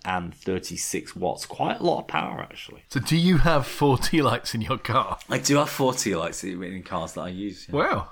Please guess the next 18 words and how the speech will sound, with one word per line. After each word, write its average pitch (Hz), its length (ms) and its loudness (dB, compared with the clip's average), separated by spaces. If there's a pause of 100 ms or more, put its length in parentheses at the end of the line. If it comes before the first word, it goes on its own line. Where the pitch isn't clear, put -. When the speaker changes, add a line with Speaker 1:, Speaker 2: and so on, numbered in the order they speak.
(260)
Speaker 2:
okay. 113 320 -4 (360)
Speaker 1:
I 135 120 2
also 151 280 4
have 131 160 2
one 135 100 6
of 131 60 6
those 123 160 2
reflective 117 540 -2
marathon, 101 460 -2
well, 98 120 2
I 92 40 -2
have 110 140 -2
four 110 220 0
of 101 100 -4
them, - 180 -12 (140)
reflective 98 460 -4
marathon 87 640 -6
sheets. - 640 -14